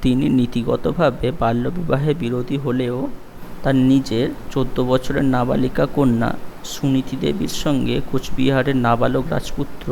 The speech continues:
নীবেন্দ্র নারায়ণের বিবাহ দিয়েছিলেন। এই অবস্থায় আনন্দমোহন বসু, তারকানাথ গঙ্গোপাধ্যায়, দুর্গামোহন দাস, শিবনাথ শাস্ত্রী প্রমুখরা কেশবচন্দ্রের থেকে আলাদা হয়ে সাধারণ ব্রহ্ম সমাজ স্থাপন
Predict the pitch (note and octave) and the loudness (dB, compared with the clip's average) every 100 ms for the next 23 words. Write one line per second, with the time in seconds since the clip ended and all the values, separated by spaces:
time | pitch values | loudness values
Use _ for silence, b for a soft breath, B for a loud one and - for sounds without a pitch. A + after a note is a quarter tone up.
0 | C3 - - - C3 C3 C3+ C3 C3 C3+ | -2 -2 -4 -2 2 4 4 2 2 0
1 | C3+ C3+ C#3 E3+ D3+ A#2 A#2+ B2 A#2 A2+ | 2 2 2 0 0 0 4 4 4 -2
2 | - A2 A2+ - - - - A2+ B2 C#3 | -2 -4 -4 -6 -8 -8 -6 -4 -2 0
3 | D#3 D#3+ - C#3 D#3+ B2 B2 A#2+ B2+ B2+ | -2 -2 -2 -2 0 2 2 2 2 2
4 | B2+ C#3 C3 A#2+ - - C#3 C3 - - | 2 2 2 0 -2 0 0 0 -4 -6
5 | - A#2 A#2+ A#2+ C3 C3 C3+ - A#2+ A#2+ | -6 -4 -4 -4 -2 -2 -2 -2 -2 -2
6 | A#2 B2+ C3 - C#3 B2+ - - - - | -2 -2 -2 -4 -4 -4 -6 -8 -8 -6
7 | - B2 A#2 B2 C3 C3 C#3 B2+ A#2+ B2 | -2 -2 0 0 0 2 0 0 -2 -4
8 | C3 - - - - D3 A#2+ C3+ C3+ C#3 | -4 -10 -16 -10 -6 -6 -2 0 0 -2
9 | - C3 C3+ - - D#3 - C3 C3+ C3+ | -2 -2 -2 -4 -6 -4 -4 -2 -2 -2
10 | D3+ A#2 C#3 - - - D3 - D3 C#3+ | -2 -2 -8 -12 -10 -6 -4 -2 -2 -2
11 | - G#3+ - - C3 C3 D#3 C#3 B2 D3 | -4 -6 -4 -2 -2 -2 0 0 0 0
12 | - - - - A#2+ C3+ C#3 D3 C3+ B2+ | -4 -6 -4 -2 -2 -2 -2 -2 -2 -2
13 | C3 C3+ C3+ C#3+ - G#2+ G#2 | -2 -4 -4 -6 -4 -6 -4